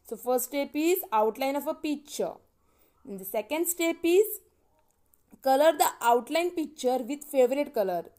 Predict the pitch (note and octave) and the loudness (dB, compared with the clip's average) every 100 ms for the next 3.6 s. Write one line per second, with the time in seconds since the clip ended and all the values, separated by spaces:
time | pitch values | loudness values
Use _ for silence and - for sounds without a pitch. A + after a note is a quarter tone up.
0 | _ _ _ _ _ _ A#3 - A#3 B3 | _ _ _ _ _ _ -16 -2 0 0
1 | - C4+ - C#4+ F#4 - - C4+ A3+ D#4+ | -2 -4 2 2 2 0 -6 -8 -4 -6
2 | D#4+ D#4+ - E4+ E4+ E4+ - A3+ B3+ B3+ | -2 -4 -2 4 6 6 -2 -4 -4 2
3 | D4+ D#4 A#3+ A3 F3+ | 6 6 6 0 0